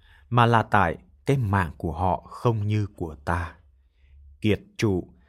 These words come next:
không phải tại họ tài ba ít hơn Nghiêu, Thuấn mà họ bị hại, chỉ vì cái mạng của họ không giống hai người kia.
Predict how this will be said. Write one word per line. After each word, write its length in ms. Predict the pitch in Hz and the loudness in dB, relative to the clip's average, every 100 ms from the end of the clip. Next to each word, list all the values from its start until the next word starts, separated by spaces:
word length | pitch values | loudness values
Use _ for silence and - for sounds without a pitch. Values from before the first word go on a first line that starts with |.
| _ | _
không 160 | - 202 | 2 4
phải 200 | 107 85 | 4 4
tại 160 | 107 98 | 0 0
họ 360 | 87 113 - - | 0 0 0 2
tài 240 | 107 101 | 4 4
ba 260 | 117 135 131 | 2 0 0
ít 140 | - 220 - | -2 -2 -4
hơn 320 | - 123 117 120 | -2 -2 0 2
Nghiêu, 280 | 139 143 135 | 2 0 -2
Thuấn 380 | - 117 185 262 _ _ - | 0 0 -2 -8 _ _ 0
mà 160 | 117 | 0
họ 200 | 110 120 | 2 2
bị 120 | 127 104 | 0 -4
hại, 280 | 107 107 - _ _ _ - _ | -2 -4 -4 _ _ _ -20 _
chỉ 200 | - 131 | 0 2
vì 160 | 120 131 | 4 4
cái 200 | 151 196 | 4 2
mạng 260 | 120 104 90 | 2 2 2
của 140 | 92 | 0
họ 320 | 90 101 - - | 2 0 0 -12
không 400 | - 127 117 101 | -2 0 0 -2
giống 300 | 98 98 175 | 0 0 -2
hai 280 | 110 92 85 | -4 -4 -2
người 280 | 80 71 - | -4 -6 -4
kia. 240 | 92 | -4